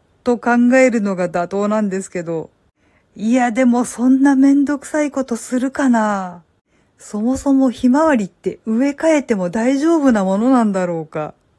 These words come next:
なんか茎の太さが私の指ぐらいあるものすごくがっちりしたものだったんですけど、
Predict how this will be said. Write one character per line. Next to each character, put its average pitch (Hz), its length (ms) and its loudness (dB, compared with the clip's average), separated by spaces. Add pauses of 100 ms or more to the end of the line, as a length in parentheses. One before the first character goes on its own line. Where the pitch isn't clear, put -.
(460)
な 202 260 -4
ん 202 80 -6
か 156 240 -4
茎 - 320 -4
の 240 160 2
太 247 240 -2
さ 220 140 -2
が 175 160 -2
私 190 420 -2
の 247 140 6
指 233 300 2
ぐ 277 120 2
ら 262 120 4
い 208 100 0
あ 190 100 2
る 175 120 -4
も 180 180 -2
の 247 100 2
す 269 140 -2
ご 269 100 2
く 208 160 -8
が 180 140 -2
っ 170 120 -10
ち 254 140 -4
り 220 120 -2
し - 80 -12
た 208 100 -4
も 185 180 -4
の 202 100 -4
だ 190 120 -2
っ 180 100 -8
た 180 160 -6
ん 170 80 -6
で 165 80 -8
す 160 80 -12
け 175 160 -6
ど、 160 240 -8